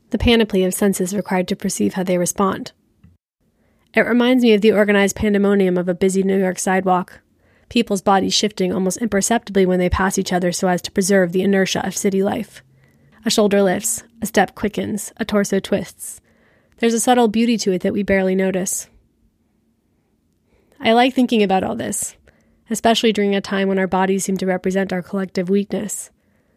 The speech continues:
There is so much more to us than our lack of antibodies or weekend plans. We're a shifting amoeba of senses, perceiving so much more than we consciously realize. The divine math of our physical spaces, the distance between us and the good spot on the couch,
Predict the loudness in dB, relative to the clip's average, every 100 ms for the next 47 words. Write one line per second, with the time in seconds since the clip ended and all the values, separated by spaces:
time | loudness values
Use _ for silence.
0 | _ _ _ 0 2 2 2 2 2 2
1 | 2 0 0 -4 -2 -2 0 0 0 -4
2 | -4 -4 -2 -2 -2 -2 0 0 0 0
3 | -2 -4 -4 -6 -10 -16 _ _ _ _
4 | _ _ 0 2 0 0 2 4 4 2
5 | -2 -2 0 0 0 -6 -8 -12 _ _
6 | _ _ -6 -2 0 2 2 2 0 0
7 | 0 2 2 0 0 -4 -4 -4 -2 0
8 | 2 2 -2 -6 -12 -16 _ _ _ _
9 | _ -2 0 2 2 2 2 0 -2 -4
10 | -2 -2 -2 -4 -4 -2 -2 -2 -6 -10
11 | -16 _ _ _ -8 0 0 0 -2 -4
12 | 0 2 2 2 0 0 -2 0 -2 -2
13 | -2 -6 -6 -6 -4 -6 -8